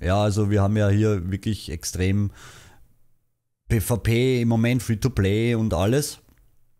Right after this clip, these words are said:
Aber wenn es so wirklich kommt, dass es zwei Modi gibt, P V E und diesen gemischten P V E, P V P, ich würd dann beide spielen. Natürlich mal mit dem P V E anfangen, mal reingrooven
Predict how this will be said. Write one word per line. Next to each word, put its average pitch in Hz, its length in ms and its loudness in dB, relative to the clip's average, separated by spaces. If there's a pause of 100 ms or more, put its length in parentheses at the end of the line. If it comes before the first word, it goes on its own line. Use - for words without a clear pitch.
(260)
Aber 127 340 0
wenn 113 180 2
es 120 160 -2
so 120 140 0
wirklich 131 300 -4
kommt, 135 460 -4 (560)
dass 113 180 0
es - 240 -2
zwei 95 240 -2
Modi 107 360 0
gibt, - 380 -8
P 104 140 0
V 98 200 -2
E 98 220 -4 (200)
und 143 240 0
diesen 98 320 -2
gemischten 104 420 -2
P 107 120 -2
V 101 120 -4
E, 90 120 -2
P 120 160 -2
V 135 140 -2
P, 196 300 -2 (380)
ich 98 180 -4
würd 170 160 -2
dann - 140 -2
beide 101 320 -2
spielen. 85 300 -4
Natürlich 107 280 0
mal 110 120 0
mit 104 120 0
dem 98 60 -4
P 104 140 0
V 98 220 -2
E 95 200 0
anfangen, 120 640 -2
mal 98 180 -2
reingrooven 98 760 -2